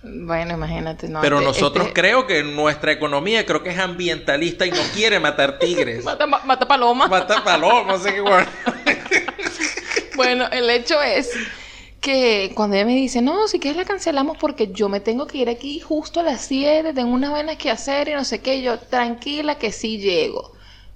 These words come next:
Speaker 1: Ya voy caminando".
Speaker 2: Y te pusiste a trotar como la boliviana que trota en
Speaker 1: Gerardo,
Speaker 2: chancleta.
Speaker 1: Gerardo, de bola, yo llego y que camino y yo, y veo el reloj y digo, "Esto no va a pasar, eh, yo no lo voy a lograr, yo de aquí no voy a poder llegar caminando". Así de repente,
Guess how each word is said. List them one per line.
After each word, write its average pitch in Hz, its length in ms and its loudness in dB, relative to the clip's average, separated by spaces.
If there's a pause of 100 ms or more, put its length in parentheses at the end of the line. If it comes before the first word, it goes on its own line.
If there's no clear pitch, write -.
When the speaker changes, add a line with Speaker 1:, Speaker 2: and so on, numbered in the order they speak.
(140)
Speaker 1:
Ya 220 220 4
voy 240 160 2
caminando". 165 760 -6
Speaker 2:
Y 143 160 0
te 131 100 -2
pusiste 131 320 -2
a 185 80 0
trotar 135 360 2
como 151 180 -2
la 139 80 4
boliviana 120 500 0
que 139 120 -4
trota 120 200 0
en 208 80 6
Speaker 1:
Gerardo, 196 360 4 (100)
Speaker 2:
chancleta. - 340 -4
Speaker 1:
Gerardo, 214 420 4 (100)
de 202 160 2
bola, 233 320 4
yo 196 140 4
llego 220 260 4
y 254 40 -2
que 285 140 0
camino 240 500 0 (140)
y 226 80 2
yo, 202 220 4
y 202 100 4
veo 196 220 4
el 196 60 -2
reloj 208 260 4
y - 20 6
digo, 190 280 2 (260)
"Esto 202 300 2
no 208 160 4
va 170 80 4
a - 80 -4
pasar, 190 540 2
eh, 180 160 -6
yo 202 140 4
no 226 120 6
lo 196 120 6
voy 240 200 6
a 208 80 6
lograr, 190 560 4
yo 208 120 2
de 196 60 6
aquí 208 200 0
no 220 120 2
voy 254 100 4
a 262 100 0
poder 220 240 2
llegar 233 240 2
caminando". 220 560 0 (640)
Así 208 240 0
de 202 140 6
repente, 247 640 -2